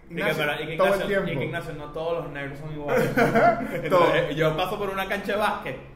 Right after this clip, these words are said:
Speaker 1: Él puede ser Blade.
Speaker 2: ¿Sabes qué sería
Speaker 1: Él puede ser
Speaker 2: ra-,
Speaker 1: Blade.
Speaker 2: raro?
Speaker 1: Él puede ser Blade.
Speaker 2: Will Smith Blade. Porque Will Smith es raro como un Blade.
Speaker 1: No.
Speaker 2: Will Smith ya es muy Will Smith.
Speaker 1: No, tú sabes que yo me decepcioné. Esto, esto, yo sé que esto va a ser un tema delicado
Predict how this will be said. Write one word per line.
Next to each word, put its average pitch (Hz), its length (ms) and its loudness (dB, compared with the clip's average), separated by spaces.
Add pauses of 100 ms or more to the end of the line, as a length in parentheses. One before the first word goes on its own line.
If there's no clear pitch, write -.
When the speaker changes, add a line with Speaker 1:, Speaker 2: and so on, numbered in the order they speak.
(400)
Speaker 1:
Él 131 100 -6
puede 147 180 -2
ser 147 200 -2
Blade. 139 320 -4
Speaker 2:
¿Sabes 208 180 6
qué - 60 0
sería 233 300 6
Speaker 1:
Él - 40 2
puede 151 200 6
ser 156 180 2
Speaker 2:
ra-, - 60 2
Speaker 1:
Blade. 135 280 0
Speaker 2:
raro? 208 320 4
Speaker 1:
Él 151 160 0
puede 156 220 0
ser 151 180 -2
Blade. 147 220 0
Speaker 2:
Will 220 200 2
Smith 202 440 -6 (100)
Blade. 147 520 -2
Porque 180 180 -4
Will 202 160 -2
Smith 233 440 -6
es 151 160 -10
raro 147 300 -6
como 139 160 -10
un 120 100 -8
Blade. 110 380 -8
Speaker 1:
No. - 80 -4
Speaker 2:
Will 269 140 -2
Smith 269 420 -6
ya 240 120 0
es 240 120 -2
muy 262 120 -4
Will 240 220 -4
Smith. 220 440 -8 (100)
Speaker 1:
No, 196 140 -8
tú 196 100 -8
sabes 240 220 -6
que 220 60 -6
yo 208 120 -6
me 226 80 -6
decepcioné. 170 460 -8 (260)
Esto, 143 400 -10
esto, 165 380 -8
yo 151 100 -8
sé - 80 -12
que 139 80 -10
esto - 140 -12
va - 60 -10
a - 40 -12
ser 131 100 -10
un - 60 -10
tema 170 200 -10
delicado 131 340 -8